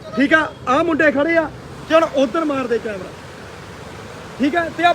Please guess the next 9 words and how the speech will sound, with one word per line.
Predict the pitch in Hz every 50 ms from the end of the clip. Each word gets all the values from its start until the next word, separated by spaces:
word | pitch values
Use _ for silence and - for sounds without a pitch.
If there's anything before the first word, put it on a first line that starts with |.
| - -
ਪੁਲ | 339 311 294 262
ਦਿਖਾ | 269 247 240 254 247 233
ਦੇ | 240 226
ਹੁਣ | 233 233 220
ਚੰਗੀ | 233 240 226 214 214
ਤਰ੍ਹਾਂ। | 190 196 185 170 - - - - - - - - - - - - - - -
ਤੇ | 330 359 349
ਮੇਰਾ | 311 302 294 285 330 330 339 311
ਵੀਰ, | 330 330 339 349 359